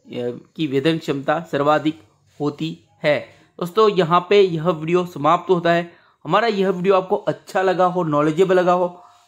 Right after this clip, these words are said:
आपकी स्टडी में हेल्पफुल लगा हो, तो इसे लाइक कीजिए, शेयर कीजिए।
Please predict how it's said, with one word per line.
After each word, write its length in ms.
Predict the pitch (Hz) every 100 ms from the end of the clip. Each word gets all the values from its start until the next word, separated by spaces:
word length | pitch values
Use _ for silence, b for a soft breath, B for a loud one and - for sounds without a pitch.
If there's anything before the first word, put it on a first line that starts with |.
| _
आपकी 440 | 156 165 170 - 190
स्टडी 360 | - 170 170 175
में 320 | 175 170 _
हेल्पफुल 380 | 143 147 185 180
लगा 160 | 170 170
हो, 120 | 175 B B B
तो 60 | 165
इसे 180 | 170 165
लाइक 380 | 127 151 202 -
कीजिए, 320 | 185 180 190
शेयर 300 | 185 170 180
कीजिए। 420 | 175 175 175 175